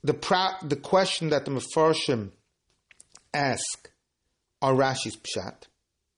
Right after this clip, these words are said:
is, if the Pshat in our Gemara is because it's Psik Reisha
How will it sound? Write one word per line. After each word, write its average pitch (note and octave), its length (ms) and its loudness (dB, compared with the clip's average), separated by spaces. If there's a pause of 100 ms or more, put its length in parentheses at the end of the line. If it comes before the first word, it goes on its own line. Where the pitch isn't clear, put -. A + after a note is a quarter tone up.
(880)
is, - 480 0 (680)
if A3+ 380 0 (320)
the D3 460 -2 (120)
Pshat - 480 0
in D3 120 -4
our D#3 240 2
Gemara C3+ 560 0
is - 560 -4 (440)
because D3 380 2
it's - 200 -6
Psik - 320 -4
Reisha D3 600 0